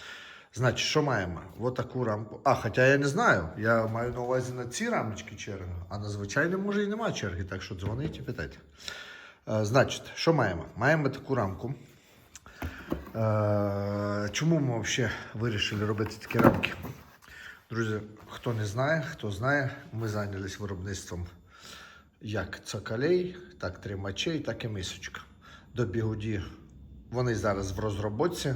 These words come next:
є невеличкі складності з виробництвом їх, але вони рано чи пізно будуть. Значить, ми займаємося виробництвом, звісно, нам треба і займатися,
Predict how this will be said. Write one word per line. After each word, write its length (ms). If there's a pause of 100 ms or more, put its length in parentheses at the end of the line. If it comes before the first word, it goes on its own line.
(400)
є 200
невеличкі 480
складності 580
з 100
виробництвом 960
їх, 180 (380)
але 100
вони 240
рано 240
чи 140
пізно 320
будуть. 380 (640)
Значить, 420 (380)
ми 140
займаємося 580
виробництвом, 560
звісно, 400
нам 220
треба 260
і 240 (480)
займатися, 600